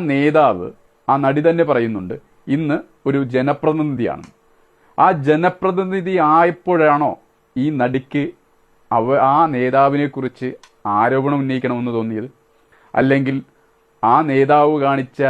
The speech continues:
ലീലാവിലാസങ്ങൾ സമൂഹ മാധ്യമങ്ങളിൽ പേര് വെളിപ്പെടുത്താതെ ബോധ്യപ്പെടുത്തണമെന്ന് തോന്നിയത്? ഒരു വശം വെച്ച് നോക്കിയാൽ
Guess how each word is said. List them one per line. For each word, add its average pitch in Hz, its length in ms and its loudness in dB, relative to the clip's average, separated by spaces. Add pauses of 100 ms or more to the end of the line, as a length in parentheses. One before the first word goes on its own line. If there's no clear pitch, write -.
(480)
ലീലാവിലാസങ്ങൾ 135 1000 0 (240)
സമൂഹ 123 360 -2
മാധ്യമങ്ങളിൽ 131 680 -2 (380)
പേര് 139 260 4
വെളിപ്പെടുത്താതെ 117 1000 0 (360)
ബോധ്യപ്പെടുത്തണമെന്ന് 139 840 0
തോന്നിയത്? 117 360 -4 (1200)
ഒരു 175 120 4
വശം 226 280 2
വെച്ച് 175 160 -4
നോക്കിയാൽ 143 400 0